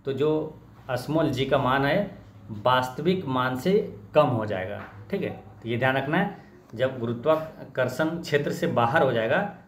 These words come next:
तो small जी का मान ये क्या होगा,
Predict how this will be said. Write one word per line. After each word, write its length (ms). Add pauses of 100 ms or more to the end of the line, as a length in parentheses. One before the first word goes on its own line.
(140)
तो 200
small 360
जी 160
का 120
मान 320 (460)
ये 160 (1200)
क्या 100
होगा, 360